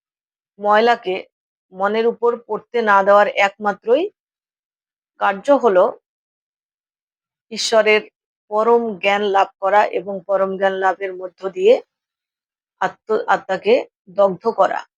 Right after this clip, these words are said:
মন থেকে সমস্ত কলুষতা মুক্ত হলেই শুদ্ধ এবং পবিত্র মন অতি সহজে পরমাত্মার সন্ধানে প্রয়াসী হবে। শাস্ত্রে বলা হয়েছে,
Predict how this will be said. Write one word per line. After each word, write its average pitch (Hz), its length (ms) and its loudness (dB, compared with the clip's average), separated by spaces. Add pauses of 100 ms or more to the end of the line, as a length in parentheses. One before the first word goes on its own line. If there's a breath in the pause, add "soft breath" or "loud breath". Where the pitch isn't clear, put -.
(1000)
মন 202 220 0
থেকে 196 280 2
সমস্ত 240 580 2
কলুষতা 196 720 2 (220)
মুক্ত 190 300 -6
হলেই 233 420 0 (1120)
শুদ্ধ 233 440 2 (300)
এবং 185 300 -2
পবিত্র 190 420 -6
মন 185 320 -2 (640)
অতি 196 220 -2
সহজে 185 420 4
পরমাত্মার 190 580 0
সন্ধানে 180 500 0
প্রয়াসী 175 420 0
হবে। 175 260 0 (1900)
শাস্ত্রে 208 440 2
বলা 214 280 4
হয়েছে, 240 460 0